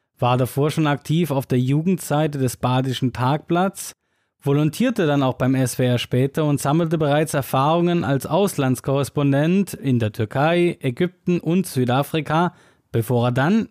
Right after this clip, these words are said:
seit zwanzig sechzehn nun bereits im sechsten Jahr aus Shanghai für die A R D Bericht erstattet. Lieber Steffen, herzlich willkommen im China-Ticker.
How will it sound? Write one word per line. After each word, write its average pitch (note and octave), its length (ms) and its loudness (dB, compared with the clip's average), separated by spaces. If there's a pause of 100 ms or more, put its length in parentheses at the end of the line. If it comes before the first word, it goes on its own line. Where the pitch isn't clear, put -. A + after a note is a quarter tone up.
(120)
seit B2 340 -2
zwanzig B2 460 -2
sechzehn E3+ 640 0
nun C3+ 180 2
bereits D3+ 400 0
im D3 100 2
sechsten G3 540 -2
Jahr A#2+ 460 0
aus C3 260 0
Shanghai B2 680 0 (180)
für - 180 -2
die C3 140 0
A A#2+ 120 0
R A#2 60 0
D A#2+ 180 2
Bericht C#3+ 360 -2
erstattet. A#2 600 -4 (180)
Lieber F3 460 2
Steffen, G3+ 500 2
herzlich E3+ 420 -2
willkommen D3+ 380 0
im C#3 260 0
China-Ticker. B2+ 640 0